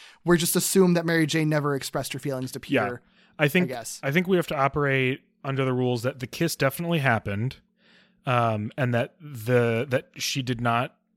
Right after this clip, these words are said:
Speaker 2: directly confess her feelings to Peter, and so they're in a state of, uh, miscommunication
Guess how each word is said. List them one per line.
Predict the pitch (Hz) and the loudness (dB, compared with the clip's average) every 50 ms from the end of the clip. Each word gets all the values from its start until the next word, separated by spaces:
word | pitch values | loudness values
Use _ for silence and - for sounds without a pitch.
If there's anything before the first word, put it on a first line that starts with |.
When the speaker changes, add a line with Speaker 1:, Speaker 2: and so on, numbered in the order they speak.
| _ - | _ -10
Speaker 2:
directly | 123 135 123 120 120 113 - 131 123 117 117 117 113 | -6 -2 0 0 0 0 2 2 2 4 4 2 0
confess | - - 131 120 - - 113 107 - | -2 -4 -6 -4 -4 -4 -4 -2 -4
her | 123 | -4
feelings | 110 - 123 113 113 113 - | -4 -2 -2 -2 -2 -2 -4
to | - 123 | -6 -8
Peter, | - - 117 110 107 104 101 104 113 | -6 -6 -4 -2 0 0 -2 -2 -4
and | 139 120 110 | -4 -4 -4
so | - - 117 110 110 107 104 104 110 - | -2 0 0 2 2 2 0 -2 -4 -4
they're | 143 113 113 110 113 | -4 -2 0 0 0
in | 110 | 0
a | 110 | 0
state | 104 - - 120 110 110 107 | -2 -2 0 0 2 2 2
of, | 104 101 101 101 98 98 - - - _ _ _ _ _ _ _ _ _ _ _ _ _ _ _ _ - | 2 0 -2 -4 -6 -8 -14 -16 -18 _ _ _ _ _ _ _ _ _ _ _ _ _ _ _ _ -6
uh, | - 120 113 107 104 104 101 101 104 | -4 -2 0 0 0 0 0 -2 -2
miscommunication | 131 123 123 - - - 117 113 110 107 - - 104 101 - - 110 104 113 120 | 0 0 -2 -2 -2 -4 -2 -2 -2 -4 -4 -6 -8 -8 -8 -10 -10 -12 -14 -16